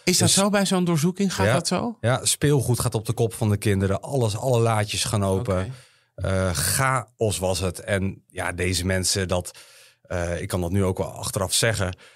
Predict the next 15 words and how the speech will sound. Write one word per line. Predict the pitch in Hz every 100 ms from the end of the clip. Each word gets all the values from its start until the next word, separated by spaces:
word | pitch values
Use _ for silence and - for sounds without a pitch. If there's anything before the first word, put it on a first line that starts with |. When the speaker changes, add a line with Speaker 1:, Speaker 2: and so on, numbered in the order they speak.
| _
Speaker 2:
eh, | _ 90 90
zijn | 92 95
gewoon | 95 95 95
nette, | 107 117 101 87
nette | 85 104 113 101
mensen | 101 104 -
als | 82 -
we | 98
het | 90 -
vergelijken | 95 104 98 95 101
met | 92 87
sommige | - 101 90
andere, | - 120 110 98
eh, | 87 101 92 87
cliënten. | - 101 87 87 90 87 87